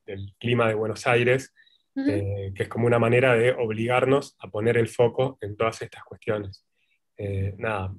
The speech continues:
Speaker 1: me parece que para los chicos de tres, como que es una charla funda-, es como la charla de,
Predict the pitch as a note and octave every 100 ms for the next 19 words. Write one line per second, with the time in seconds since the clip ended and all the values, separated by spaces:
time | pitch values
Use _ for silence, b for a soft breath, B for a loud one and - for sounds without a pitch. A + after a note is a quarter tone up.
0 | - A2 F#2+ G2+ - A2+ G2+ - G2+ G2
1 | G2+ G2+ - B2+ A2+ A2 - B2+ C3 -
2 | - G2+ G2 G2+ A2 A2+ A2+ G#2 A#2+ B2
3 | A2+ - A#2+ - - A#2+ A#2 A#2+ C3+ C3
4 | C#3+ C3+ C#3+ C#3+ D3 b b b _ -
5 | G#2 G2+ G2